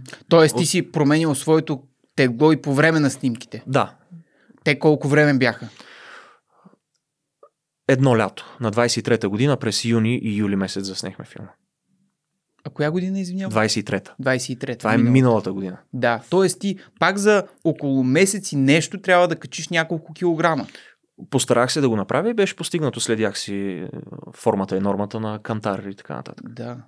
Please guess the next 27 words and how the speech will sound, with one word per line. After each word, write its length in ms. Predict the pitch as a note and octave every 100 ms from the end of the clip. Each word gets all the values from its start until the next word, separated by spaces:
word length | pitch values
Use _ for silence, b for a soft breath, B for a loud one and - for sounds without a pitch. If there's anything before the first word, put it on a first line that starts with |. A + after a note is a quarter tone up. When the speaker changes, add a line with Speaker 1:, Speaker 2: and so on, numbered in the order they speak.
| _ _ b
Speaker 1:
Не, 140 | D#3 F#3+
не, 180 | G3+ C#3
виж, 360 | G3 F#3+ -
това 340 | - C#3 C#3 F3+
е 220 | F#3+ F#3
нещо, 460 | C#3+ C#3+ F3 - E3+
което, 500 | E3+ F#3 F#3 F#3 F3 B B B
а, 240 | - B2+ B2+
простото 760 | D#3 G3 G3 G3+ - D#3+ C3 - _ _ -
око 280 | C3+ - F#3
няма 280 | E3 F#3+
много 260 | G#3 G3 F3+
да 140 | D#3+
загледа 500 | C3+ C3 B2 A#2 F2+ - -
Speaker 2:
Мгм. 160 | A#2 D#3+ -
Speaker 1:
и 120 | C3+
няма 320 | C3+ D3 F#3
да 120 | E3+
му 440 | F3 D#3+ A#2 D3+ D3
обърне 460 | C3+ E3+ E3+ D#3+
такова 340 | C3 C3 D#3+ D3+
внимание, 500 | C3 C3+ C#3+ C#3 A#2+
но 100 | A#2
тук 180 | - F3
говорим 420 | D3+ C#3 E3+ D#3+
наистина 440 | C#3 C#3+ - F3+
за 240 | D#3+ E3